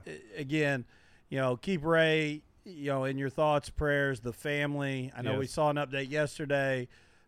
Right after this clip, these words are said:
Speaker 1: Um, you know, still in critical condition, but starting to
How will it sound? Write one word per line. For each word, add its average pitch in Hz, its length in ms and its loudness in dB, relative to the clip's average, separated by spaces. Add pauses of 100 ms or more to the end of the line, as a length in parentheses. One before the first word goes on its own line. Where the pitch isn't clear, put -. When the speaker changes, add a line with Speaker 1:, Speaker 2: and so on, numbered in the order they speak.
Speaker 1:
Um, 120 580 -2 (120)
you 135 80 -10
know, 123 60 -6
still 160 320 2
in 147 80 0
critical 151 380 0
condition, 143 720 -2
but 113 300 -8
starting 147 520 0
to 123 340 -2